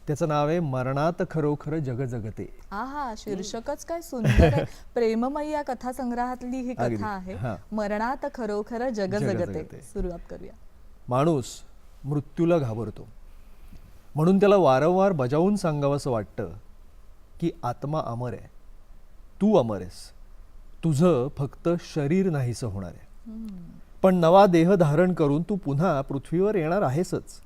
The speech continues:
Speaker 1: आज आपण ज्याला धर्म मानतो तो धर्म आजच्या दिवसाकरता नसून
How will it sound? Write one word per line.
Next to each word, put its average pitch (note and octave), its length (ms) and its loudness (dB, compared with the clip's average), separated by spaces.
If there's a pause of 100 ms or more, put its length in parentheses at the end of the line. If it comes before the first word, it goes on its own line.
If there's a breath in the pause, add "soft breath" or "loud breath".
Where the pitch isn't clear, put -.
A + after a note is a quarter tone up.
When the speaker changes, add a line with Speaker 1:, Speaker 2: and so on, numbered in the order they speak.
(180)
Speaker 1:
आज F#3+ 180 8
आपण G3+ 280 8
ज्याला G3+ 200 6
धर्म F#3+ 380 6
मानतो C#3+ 400 2
तो E3+ 140 0
धर्म C3+ 520 0
आजच्या C3 360 0
दिवसाकरता E3+ 720 0
नसून D3 460 -4